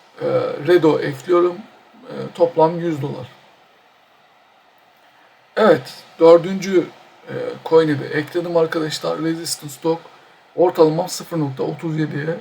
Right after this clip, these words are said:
düşmüş oldu. Şimdi son bir yüz dolar var. Onu da, e, bakalım şuradan hangisini eklesem.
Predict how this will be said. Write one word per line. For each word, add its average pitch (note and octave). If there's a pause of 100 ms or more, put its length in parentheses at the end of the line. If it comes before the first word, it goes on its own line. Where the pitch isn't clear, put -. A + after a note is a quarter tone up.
(100)
düşmüş D#3 (120)
oldu. D#3 (840)
Şimdi G3+
son G3
bir E3
yüz D3+
dolar C#3
var. D#3 (680)
Onu F#3
da, D#3 (880)
e, C3
bakalım D#3+ (580)
şuradan D3 (1040)
hangisini D3
eklesem. C#3+